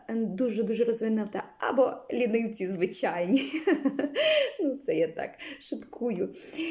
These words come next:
Е, це діти, народжені, а, восьмого, сімнадцятого, двадцять шостого числа. Лідери успіху і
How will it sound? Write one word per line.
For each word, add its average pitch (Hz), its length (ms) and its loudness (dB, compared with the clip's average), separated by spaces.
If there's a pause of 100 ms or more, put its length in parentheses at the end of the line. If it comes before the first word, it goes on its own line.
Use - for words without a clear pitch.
(500)
Е, 254 240 8
це 359 540 4
діти, 349 320 8
народжені, 269 920 6
а, 233 140 0
восьмого, 202 960 2
сімнадцятого, 320 1080 2
двадцять 214 520 0
шостого - 680 -2
числа. 214 600 -2 (340)
Лідери 202 640 2 (120)
успіху 359 760 4 (280)
і 339 580 8